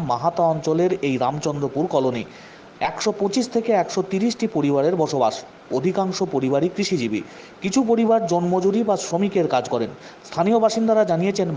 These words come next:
মাস ছয়েক আগে রামচন্দ্রপুর কলোনি এলাকায় এই ষাঁড়ের আগমন হয়।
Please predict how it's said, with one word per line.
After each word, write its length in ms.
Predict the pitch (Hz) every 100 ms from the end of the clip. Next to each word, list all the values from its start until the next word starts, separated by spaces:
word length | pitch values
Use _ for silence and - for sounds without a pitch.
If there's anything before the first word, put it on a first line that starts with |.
| 117
মাস 140 | 139 -
ছয়েক 260 | - 208 185
আগে 220 | 156 160 110 - - -
রামচন্দ্রপুর 720 | 123 143 160 185 190 190 190
কলোনি 400 | 185 135 156 175 170
এলাকায় 380 | 147 147 175 180 -
এই 140 | 135
ষাঁড়ের 380 | 131 - 160 190
আগমন 360 | 156 135 135 143
হয়। 280 | 120 123